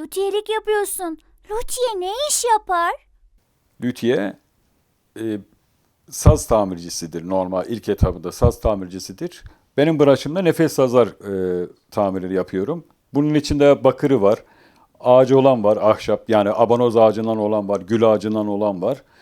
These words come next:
Speaker 2: Bu, bu şekilde onları yapıyorum, tamir ediyorum, çalar hale getiriyorum. Sanatçı arkadaşlara güzel bir şekilde teslim ediyorum, onları sevindiriyorum ve aynı zamanda ben de seviniyorum tabii yaptığım için.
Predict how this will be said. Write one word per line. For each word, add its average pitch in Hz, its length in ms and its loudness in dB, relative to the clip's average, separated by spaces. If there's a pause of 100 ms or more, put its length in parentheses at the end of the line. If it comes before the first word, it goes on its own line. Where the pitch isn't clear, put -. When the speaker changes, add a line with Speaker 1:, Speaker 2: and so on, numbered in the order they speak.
(380)
Speaker 2:
Bu, 151 160 -6
bu 170 80 -4
şekilde 139 380 0
onları 143 360 4
yapıyorum, 123 440 2
tamir 127 340 2
ediyorum, 104 400 0
çalar 131 360 2
hale 123 260 2
getiriyorum. 107 520 -6
Sanatçı 131 380 -4
arkadaşlara 120 680 -2 (560)
güzel 127 260 2
bir 113 60 -4
şekilde 120 360 -4
teslim 139 360 -4
ediyorum, 107 380 -2
onları 117 300 -2
sevindiriyorum 123 540 -4
ve 131 60 4
aynı 127 220 2
zamanda 127 360 -2
ben 147 140 -2
de 139 80 2
seviniyorum 98 480 -4
tabii 101 260 0
yaptığım 101 400 -2
için. 80 260 -14